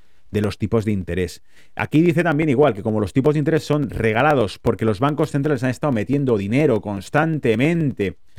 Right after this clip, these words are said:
en la economía, política de Banco Central de voy a imprimir billetes, voy a empezar a comprar activos, activos, activos.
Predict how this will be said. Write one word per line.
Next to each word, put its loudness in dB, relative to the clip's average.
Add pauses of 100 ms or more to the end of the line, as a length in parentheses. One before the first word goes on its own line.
(260)
en 2
la -4
economía, 0
política -2
de 2
Banco -2
Central -2
de 0
voy 0
a 2
imprimir -2
billetes, -2
voy -2
a 0
empezar -2
a 0
comprar -4
activos, -2
activos, 0
activos. -2